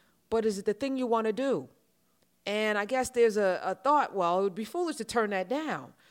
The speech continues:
Unless, of course, you're not happy doing it. And I realize a lot of people aren't happy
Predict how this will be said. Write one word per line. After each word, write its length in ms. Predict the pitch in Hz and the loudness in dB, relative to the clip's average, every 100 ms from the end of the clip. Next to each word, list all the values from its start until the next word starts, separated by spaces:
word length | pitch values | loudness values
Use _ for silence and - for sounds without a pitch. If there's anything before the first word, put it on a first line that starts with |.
| _ _ _ _ | _ _ _ _
Unless, 340 | 269 320 339 | -2 0 -2
of 80 | 311 | -4
course, 580 | 302 320 262 - - - _ _ _ _ _ | -6 -2 -2 -4 -10 -14 _ _ _ _ _
you're 240 | 214 262 | -2 0
not 240 | 277 277 254 | 2 0 -2
happy 560 | 285 330 330 185 143 - - | -4 -6 -4 -4 -6 -14 -14
doing 340 | 165 170 139 | -6 -6 -6
it. 200 | 120 98 - - _ | -10 -16 -20 -20 _
And 100 | 214 | -4
I 60 | 226 | -2
realize 400 | 240 320 330 247 | 0 -2 -2 -4
a 40 | |
lot 200 | 214 - | -4 -6
of 60 | 277 | -6
people 240 | 294 - | -6 -4
aren't 180 | 254 262 | -4 -2
happy 400 | 302 320 156 - | -4 -8 -12 -16